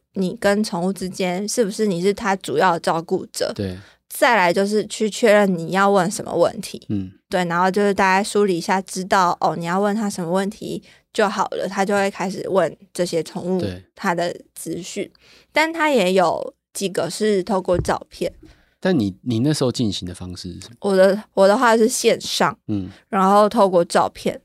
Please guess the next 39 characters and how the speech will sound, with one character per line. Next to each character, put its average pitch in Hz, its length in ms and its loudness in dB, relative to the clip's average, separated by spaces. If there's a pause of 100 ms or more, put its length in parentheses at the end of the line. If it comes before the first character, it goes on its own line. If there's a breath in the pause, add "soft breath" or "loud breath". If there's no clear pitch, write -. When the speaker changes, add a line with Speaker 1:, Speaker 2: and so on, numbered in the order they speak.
(120)
Speaker 1:
去 180 420 -4
跟 170 200 0
我 165 100 -4
的 - 80 -8
宠 170 180 -10
物 175 160 -2
沟 - 300 -6
通。 - 240 -14 (180)
Speaker 2:
所 131 140 -4
以 113 40 0
你 107 40 -2
就 113 120 -2
会 113 40 0
问 117 240 -2
他， 95 400 -8
请 98 160 -6
他 107 160 -4
帮 107 240 -6
你 90 60 -8
问 92 160 -8
问 90 160 -8
题。 - 160 -20 (240)
Speaker 1:
对， 170 260 0 (360 soft breath)
然 208 120 2
后 220 140 6
我 214 80 6
想 214 160 0
要 175 80 2
问 208 160 4
的 196 80 2
问 202 220 2
题， 202 160 -4
那 196 120 -2
时 233 120 -2
候 170 140 2
我 160 100 -2
去 202 200 -6
外 196 140 2
面 196 180 0